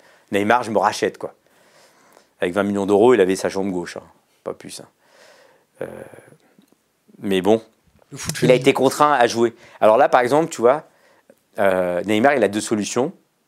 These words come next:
Speaker 1: Euh, jouer ou pas jouer. Il a le droit, hein. Alors, j-, jouer, c'est bien jouer ou mal jouer.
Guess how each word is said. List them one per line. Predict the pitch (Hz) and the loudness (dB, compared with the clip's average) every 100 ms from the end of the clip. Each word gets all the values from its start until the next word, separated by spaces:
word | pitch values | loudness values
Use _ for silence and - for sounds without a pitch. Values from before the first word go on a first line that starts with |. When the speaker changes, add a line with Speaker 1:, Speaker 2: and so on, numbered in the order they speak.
| _ _ _ _ _ _ _ _ _ - | _ _ _ _ _ _ _ _ _ -10
Speaker 1:
Euh, | 87 85 85 - - - | -8 -8 -12 -16 -18 -16
jouer | 92 110 131 | -6 2 2
ou | 123 | 4
pas | 127 | 2
jouer. | 110 101 - _ _ _ _ _ _ _ _ _ _ | 2 -4 -6 _ _ _ _ _ _ _ _ _ _
Il | - _ - - | -20 _ -16 -8
a | |
le | 101 | 2
droit, | 147 | 4
hein. | 110 117 _ _ _ _ _ _ _ 87 | 2 -4 _ _ _ _ _ _ _ -6
Alors, | 80 95 | -4 -4
j-, | - _ _ | -6 _ _
jouer, | - 110 139 139 123 _ _ _ | -8 0 2 2 -2 _ _ _
c'est | - - 90 90 87 87 - _ - | -12 -6 -4 -2 -4 -6 -12 _ -10
bien | - 92 | -6 -4
jouer | 90 | -2
ou | 101 | 0
mal | 90 90 | 0 2
jouer. | 143 190 - | 2 2 -2